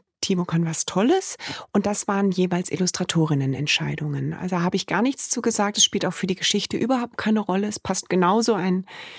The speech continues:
schwarzes wie ein weißes Kind in die jeweilige Figur. Es ist unwichtig.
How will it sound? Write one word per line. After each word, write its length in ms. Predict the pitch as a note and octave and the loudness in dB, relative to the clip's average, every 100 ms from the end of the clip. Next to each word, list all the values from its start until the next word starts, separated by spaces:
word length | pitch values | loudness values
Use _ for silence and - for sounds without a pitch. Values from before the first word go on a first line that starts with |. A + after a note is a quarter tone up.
| - - | -20 -12
schwarzes 560 | - A3 D4+ - B3 - | 0 2 2 -2 -2 -2
wie 60 | |
ein 160 | F#3+ G3 | -2 -2
weißes 440 | G3 G3+ A3 - | -2 0 0 -2
Kind 300 | - G#3+ G#3 | 0 0 2
in 140 | - G3 | 2 2
die 120 | F3+ | 2
jeweilige 460 | F#3+ F#3+ F#3 F#3 | 2 2 0 -2
Figur. 420 | F#3 F3+ - F#3 F#3 | -2 -4 0 2 2
Es 140 | F3+ | 2
ist 160 | - - | -2 -2
unwichtig. 540 | D3 C#3+ D3+ - E3+ | 0 0 -2 -4 -6